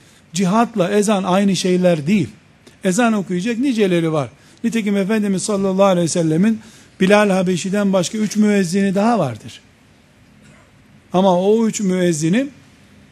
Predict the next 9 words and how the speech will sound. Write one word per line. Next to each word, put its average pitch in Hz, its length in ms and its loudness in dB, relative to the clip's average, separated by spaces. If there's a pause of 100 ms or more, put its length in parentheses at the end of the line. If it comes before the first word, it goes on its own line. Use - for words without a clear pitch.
(240)
Bilal'in 180 500 4
mevkiinde 170 760 2 (360)
değillerdir. 135 580 0 (380)
Bu 254 120 0
birinci 196 380 0
meselemiz 135 560 -4
kardeşler. 131 480 -16 (380)
İkinci 233 440 2
mesele, 170 520 2